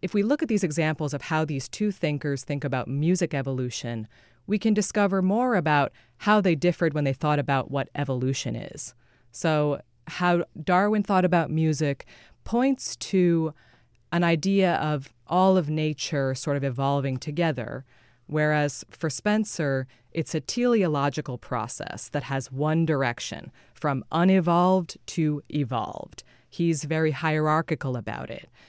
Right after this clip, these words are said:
That's why for Spencer, it's easy to think about a phrase like survival of the fittest. Spencer is the one who coined that phrase. So for him, evolution has a direction. It goes forward. It has a telos. It has an endpoint.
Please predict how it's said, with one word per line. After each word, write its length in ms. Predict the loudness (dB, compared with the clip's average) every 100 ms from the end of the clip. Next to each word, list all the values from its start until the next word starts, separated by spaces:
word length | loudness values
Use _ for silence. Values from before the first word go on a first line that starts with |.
| _
That's 380 | -2 0 0 -2
why 240 | -2 0 -2
for 160 | -4
Spencer, 720 | -8 0 2 2 0 -2 -4 -8 -18 _
it's 200 | -10 -4
easy 200 | -2 0
to 100 | -2
think 220 | -2 -2
about 300 | 0 0 2
a 80 | 0
phrase 380 | -2 0 0 0
like 160 | -4
survival 600 | -2 0 2 4 4 2
of 80 | 0
the 100 | -2
fittest. 600 | -2 0 0 0 -6 -8 -12 -20 _
Spencer 580 | -4 2 2 2 2
is 120 | 2 0
the 120 | 0
one 200 | 0 0
who 160 | -2
coined 360 | -4 0 2 2
that 240 | 0 -6
phrase. 540 | -6 -6 -6 -8 -8 -10 -12 _ _
So 160 | -8
for 160 | -4 -2
him, 320 | 0 2 2
evolution 480 | 2 4 4 2 2
has 200 | 2 0
a 60 | -2
direction. 720 | -2 -2 -4 -4 -2 -2 -2
It 100 | -4
goes 240 | -4 -4
forward. 720 | -2 2 4 4 2 0 -2 -6 -20 -20 _
It 100 | -8
has 240 | -4 -4
a 60 | -4
telos. 840 | -4 2 4 4 0 -4 -4 -6 -6
It 120 | -8
has 220 | -6 -4 -4
an 100 | -2
endpoint. 720 | 0 2 0 -2 -8 -8 -12